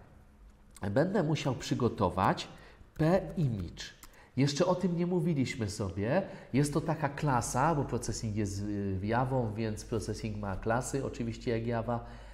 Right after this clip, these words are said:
Y, klasa P-image, która potrafi jakby obrabiać obrazki. No i teraz zmienną klasy P-image, y, no nazwijmy sobie image. Trzymajmy się już tego języka angielskiego, warto go szkolić jako programiści. Mógłbym to nazwać obrazek, ale,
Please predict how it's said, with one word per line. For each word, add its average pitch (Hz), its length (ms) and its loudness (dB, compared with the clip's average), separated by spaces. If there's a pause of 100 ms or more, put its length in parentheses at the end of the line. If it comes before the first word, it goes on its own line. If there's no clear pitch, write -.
(220)
Y, 110 80 2
klasa 151 420 2
P-image, 127 680 -2 (300)
która 151 280 4
potrafi 156 680 2 (200)
jakby 202 260 2
obrabiać 143 540 4
obrazki. 110 680 0 (320)
No 226 80 4
i 294 60 2
teraz 285 220 6
zmienną 185 440 4
klasy 160 380 2
P-image, 135 720 0 (360)
y, 113 220 8
no 185 120 6
nazwijmy 190 460 4
sobie 147 300 2
image. 135 340 2 (280)
Trzymajmy 160 460 2
się 139 120 0
już 120 100 0
tego 131 200 2
języka 135 360 0
angielskiego, 117 720 0
warto 127 320 0
go 117 120 2
szkolić 113 440 0
jako 107 240 0
programiści. 101 720 -2
Mógłbym 120 280 0
to 120 120 -6
nazwać 117 360 0
obrazek, 104 560 0
ale, 98 260 -2